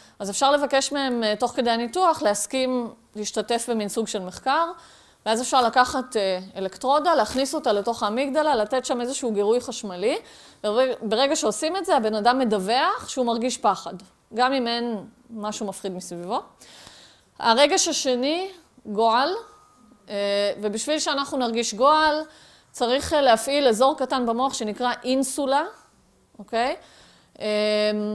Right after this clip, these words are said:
ואם לוקחים אלקטרודה ומכניסים אותה לתוך האינסולה ונותנים שם גירוי חשמלי,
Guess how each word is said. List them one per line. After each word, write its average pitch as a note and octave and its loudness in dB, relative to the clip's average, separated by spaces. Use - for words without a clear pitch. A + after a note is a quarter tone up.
ואם A#3 4
לוקחים D4 2
אלקטרודה B3+ 4
ומכניסים A3 -2
אותה C4 0
לתוך A3+ 0
האינסולה A#3+ 0
ונותנים G3+ -4
שם A#3 -4
גירוי A3 2
חשמלי, A#3+ -4